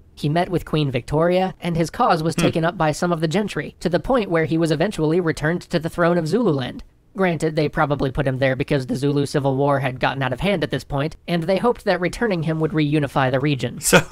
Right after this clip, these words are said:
Speaker 2: <laughs> we're gonna split it into a bunch of smaller kingdoms, easier to manage. They immediately start fighting each other.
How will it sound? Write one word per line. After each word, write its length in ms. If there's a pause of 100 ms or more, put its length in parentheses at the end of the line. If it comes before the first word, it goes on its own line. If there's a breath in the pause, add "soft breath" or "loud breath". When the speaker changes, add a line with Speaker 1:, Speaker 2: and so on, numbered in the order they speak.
(140)
Speaker 2:
<laughs> 220
we're 160
gonna 220
split 400
it 100
into 200
a 60
bunch 180
of 80
smaller 320
kingdoms, 480
easier 320
to 80
manage. 460
They 120
immediately 460
start 340
fighting 220
each 180
other. 260